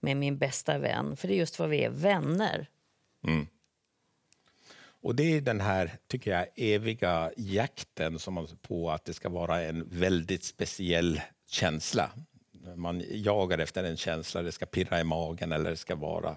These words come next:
Speaker 2: på något sätt. Och naturligtvis en, en, en långvarig relation blir ju också både en, en kärleksrelation, men det blir ju också en vänskapsrelation.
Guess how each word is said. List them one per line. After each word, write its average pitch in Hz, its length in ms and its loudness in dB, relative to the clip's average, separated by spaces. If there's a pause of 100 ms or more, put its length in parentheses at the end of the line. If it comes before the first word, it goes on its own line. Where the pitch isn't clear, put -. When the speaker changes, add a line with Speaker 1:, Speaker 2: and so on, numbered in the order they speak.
(120)
Speaker 2:
på - 60 -18
något - 160 -14
sätt. - 240 -20 (200)
Och - 180 -10
naturligtvis 101 800 -2
en, 101 240 -2 (100)
en, 92 220 -4 (100)
en 90 140 -6
långvarig 95 800 0
relation 82 720 -4 (340)
blir 110 320 2
ju 98 140 2
också 82 540 -2
både 87 420 -2
en, 92 420 -2
en - 120 -6
kärleksrelation, 92 920 -2
men 92 120 -4
det 90 80 -2
blir 95 260 -2
ju 104 60 0
också 92 240 -4
en 92 100 -2
vänskapsrelation. 90 1400 -2